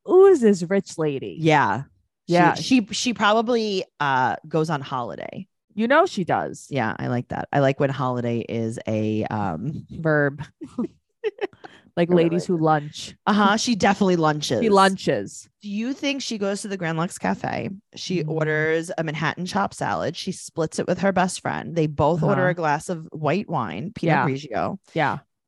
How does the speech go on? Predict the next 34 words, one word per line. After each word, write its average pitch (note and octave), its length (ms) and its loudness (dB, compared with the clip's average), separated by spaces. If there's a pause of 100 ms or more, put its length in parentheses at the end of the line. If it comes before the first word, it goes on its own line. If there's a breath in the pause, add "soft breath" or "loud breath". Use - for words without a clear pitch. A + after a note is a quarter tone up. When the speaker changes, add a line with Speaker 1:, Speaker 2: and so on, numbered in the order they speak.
Speaker 2:
Um, C#3 400 2 (100)
and D#3 180 -4
then D3+ 120 -4
they D3+ 100 -2
go, D3+ 180 2
"Oh, - 280 -2
we're C#4 240 0
too D4 360 0
full. G#3 540 2
We G#3+ 140 -6
can't A#3 160 -2
even A#3 140 4
Speaker 1:
Ye-, - 20 -4
Speaker 2:
finish A3 320 -6
this F#3+ 180 -12
amazing G3+ 560 0
Speaker 1:
We're F#3+ 60 -6
Speaker 2:
salad." G3+ 400 2
Speaker 1:
being C#4 340 4
bad. E3+ 540 4
We B3 100 4
had B3+ 160 2
two G#3+ 200 0
glasses F#3 460 0
of - 60 2
Speaker 2:
We're G#4+ 140 8
Speaker 1:
wine. - 100 4
Speaker 2:
being A#4 360 8
so C4+ 520 4
Speaker 1:
We're C#4 60 4
being G#3+ 80 -6
Speaker 2:
bad. G#3 580 6
Speaker 1:
so E3 240 4
bad. C3+ 480 2